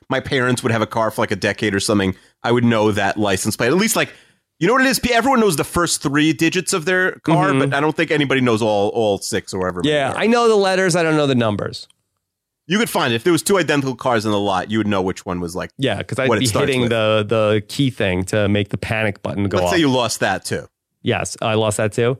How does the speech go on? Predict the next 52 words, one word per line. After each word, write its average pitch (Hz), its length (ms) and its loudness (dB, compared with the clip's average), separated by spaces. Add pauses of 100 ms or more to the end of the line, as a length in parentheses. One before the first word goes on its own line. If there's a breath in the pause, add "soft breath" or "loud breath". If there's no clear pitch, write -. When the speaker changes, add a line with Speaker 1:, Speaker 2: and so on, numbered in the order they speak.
(300 loud breath)
Speaker 2:
So 156 140 0
what 165 60 2
do 170 80 2
I, 160 300 0
like, 127 260 -4
I 127 180 -2
don't 151 120 0
know, 143 40 2
if 127 100 -2
I 156 60 -2
don't 175 120 0
have 147 80 -2
the 95 80 -6
keys, 127 460 2
the 110 80 0
car 131 320 0
is 101 120 2
Speaker 1:
You 190 40 2
don't 233 100 2
Speaker 2:
as 220 40 0
Speaker 1:
know 220 100 2
Speaker 2:
good 202 100 0
Speaker 1:
the - 40 -2
Speaker 2:
as - 60 -4
Speaker 1:
first, 180 200 2
like, 156 160 0
two 170 140 2
or 156 60 2
three 151 180 0
letters? 143 460 0 (200)
Speaker 2:
I 165 120 -2
know 226 180 4
the 202 100 2
letters. 147 520 2
I 127 80 2
don't 139 160 2
know 139 80 4
the 127 100 2
numbers. 123 560 -2 (480)
Speaker 1:
Okay, 113 280 -2
fine. - 260 -16 (160)
Fair 110 160 0
enough. 82 160 -12 (400)
Speaker 2:
Yeah. 107 180 -2 (140)
Speaker 1:
What 156 100 -2
does 175 140 0
Dan 156 220 2
the 131 40 2
Benefactor 95 500 -2
want 78 200 -12
from 57 120 -20
us? - 220 -20